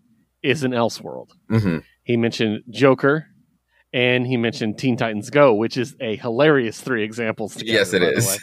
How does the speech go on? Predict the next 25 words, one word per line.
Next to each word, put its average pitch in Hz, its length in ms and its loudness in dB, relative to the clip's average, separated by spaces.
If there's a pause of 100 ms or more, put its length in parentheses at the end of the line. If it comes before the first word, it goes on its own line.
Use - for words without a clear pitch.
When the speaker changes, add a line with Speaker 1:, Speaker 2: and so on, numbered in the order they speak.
(280)
Speaker 1:
way. - 80 -2 (300)
Um, 123 400 2 (640)
but 180 360 2 (180)
he 160 180 -4
said 143 260 4
these 160 200 2
are 175 120 0
Elseworlds. 131 560 -2
Well, 175 240 4
Elseworlds 127 400 0
are 123 40 -2
gonna 113 80 -2
be 104 80 -4
clearly 151 420 2
labeled 180 300 0
as 202 140 -2
Elseworlds. 151 460 0
They're 123 140 -2
not 110 340 0
a 135 80 -10
part 113 380 2
of 107 260 -2
the 117 140 -4
actual 98 280 -8
continuity. 131 560 -2